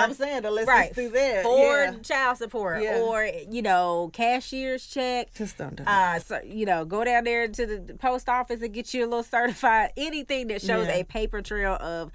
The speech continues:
Speaker 2: "I did pay
Speaker 1: Mm-hmm.
Speaker 2: X Y Z."
Speaker 1: Mm-hmm.
Speaker 2: Um, I think definitely works in your favor, at least,
Speaker 1: Absolutely.
Speaker 2: um,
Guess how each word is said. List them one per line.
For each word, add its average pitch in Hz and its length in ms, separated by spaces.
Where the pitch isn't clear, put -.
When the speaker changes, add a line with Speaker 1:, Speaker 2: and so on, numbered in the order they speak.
Speaker 2:
"I 196 160
did 190 400
pay 180 440
Speaker 1:
Mm-hmm. 190 240
Speaker 2:
X 185 280
Y 160 220
Z." 165 140
Speaker 1:
Mm-hmm. 208 560
Speaker 2:
Um, 180 320
I 185 140
think 214 360
definitely 185 540
works 165 320
in 196 100
your 165 140
favor, 196 420
at 165 220
least, 196 280
Speaker 1:
Absolutely. 214 360
Speaker 2:
um, 170 480